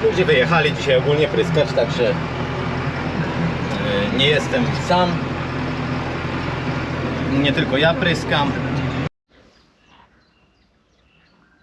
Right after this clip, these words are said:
Widzicie, jakie ładne widoki? Jestem na wczasach.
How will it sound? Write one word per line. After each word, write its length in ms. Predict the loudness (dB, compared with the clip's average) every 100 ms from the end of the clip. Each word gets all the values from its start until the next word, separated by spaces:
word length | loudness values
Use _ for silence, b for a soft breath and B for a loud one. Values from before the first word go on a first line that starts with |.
| -8
Widzicie, 360 | -4 -2 0
jakie 260 | 0 2 0
ładne 280 | 0 -2 -6
widoki? 500 | -6 -6 -6 -8 -8 _ b b b b b _
Jestem 300 | -8 -4 -4
na 100 | -4
wczasach. 580 | -6 -6 -6 -6 -12 -12